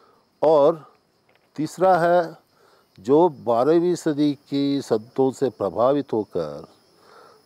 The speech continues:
अ, एक, एक महापूर आ जाता है कन्नड़ में,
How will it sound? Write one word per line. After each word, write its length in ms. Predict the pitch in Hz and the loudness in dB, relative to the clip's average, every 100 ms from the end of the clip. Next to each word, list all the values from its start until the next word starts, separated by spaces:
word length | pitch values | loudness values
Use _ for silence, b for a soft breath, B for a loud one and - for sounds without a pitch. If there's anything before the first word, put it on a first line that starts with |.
| - | -2
अ, 360 | 107 107 107 | 0 2 0
एक, 180 | 147 180 - | 0 -2 -2
एक 140 | 156 139 | -6 -6
महापूर 880 | 101 107 - 143 151 - 156 143 107 | -12 -12 -6 -4 -4 0 2 2 -2
आ 80 | 110 | -4
जाता 320 | 104 113 - | -2 -4 -4
है 320 | 87 80 92 - _ _ _ - | -8 -10 -16 -20 _ _ _ -12
कन्नड़ 320 | 98 107 95 | -6 -4 -6
में, 260 | 87 104 | -8 -10